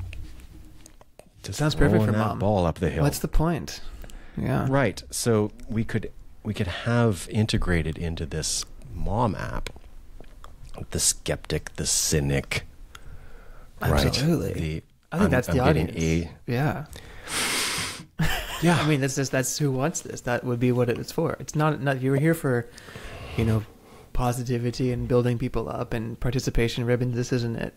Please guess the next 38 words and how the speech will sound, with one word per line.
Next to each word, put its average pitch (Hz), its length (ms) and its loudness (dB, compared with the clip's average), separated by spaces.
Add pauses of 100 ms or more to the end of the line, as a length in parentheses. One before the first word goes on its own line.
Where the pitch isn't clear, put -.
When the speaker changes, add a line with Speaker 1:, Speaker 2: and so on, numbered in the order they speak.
(120)
Speaker 2:
It's - 120 -14
not 131 160 2
the 139 80 0
kind 123 160 2
of 117 80 2
mom 117 220 0
we 123 160 0
have. - 320 -6 (140)
This 123 200 0
is, 123 320 4 (540)
this 120 180 2
is 131 80 6
the 127 100 6
cynic. - 520 -2 (160)
This 139 140 -4
is 127 100 4
this, 131 180 6
this 123 300 2
skeptic. - 500 -6
This 120 220 -2
is, 120 260 -4
you 127 80 2
want 123 180 2
snark? 135 440 0 (500)
You're 127 140 0
in 120 80 2
the 117 80 0
right 117 180 0
place. - 420 -6 (560)
Speaker 1:
Right. 123 320 -2 (280)
S-, - 200 -10 (200)
and 107 180 2
somehow, 104 460 0
no 78 140 -4
matter 82 300 0
what 78 280 -2
you 80 140 -4
do 69 340 -10